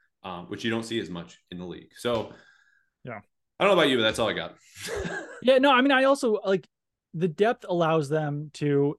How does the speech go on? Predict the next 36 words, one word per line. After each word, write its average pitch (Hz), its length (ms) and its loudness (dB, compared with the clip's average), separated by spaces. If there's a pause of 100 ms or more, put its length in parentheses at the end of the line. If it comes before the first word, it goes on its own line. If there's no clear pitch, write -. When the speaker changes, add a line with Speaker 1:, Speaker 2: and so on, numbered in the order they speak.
Speaker 2:
if 160 160 -2
Juju 175 280 2
Smith-Schuster, 143 600 -6
Devontae 143 300 0
Parker, 131 280 0
these 165 160 2
guys 180 200 4
go 156 120 -2
down, 147 120 2
Speaker 1:
Yes. 120 120 0
Speaker 2:
like, 113 120 -10
they 185 120 4
do 220 180 4
at 196 100 2
least 165 140 -4
have 135 140 -4
depth - 260 -12
there. 120 220 -8
And, 151 240 2
and 160 180 2
you 160 80 4
can 151 180 -2
put 175 260 2
Mike 143 180 -4
Gesicki, 127 440 -8
you 147 120 -2
can 170 120 4
have 165 180 4
a 165 40 0
two 143 160 -4
tight 117 180 -4
end 117 180 -6
offense, 120 300 -6
you 143 60 -6
can 170 120 2
do 165 240 6